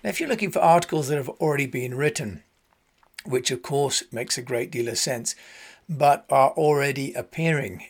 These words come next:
in established websites, uh, a good service that, uh, I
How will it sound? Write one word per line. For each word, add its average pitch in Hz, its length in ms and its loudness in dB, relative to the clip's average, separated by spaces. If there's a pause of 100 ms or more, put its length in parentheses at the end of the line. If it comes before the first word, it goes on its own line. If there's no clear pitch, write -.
(100)
in 123 500 -4
established 123 560 -4
websites, 131 680 -2 (440)
uh, - 280 -2
a 147 100 -2
good 220 320 -2
service 139 640 0
that, 135 480 -2
uh, 127 300 -2
I 151 260 2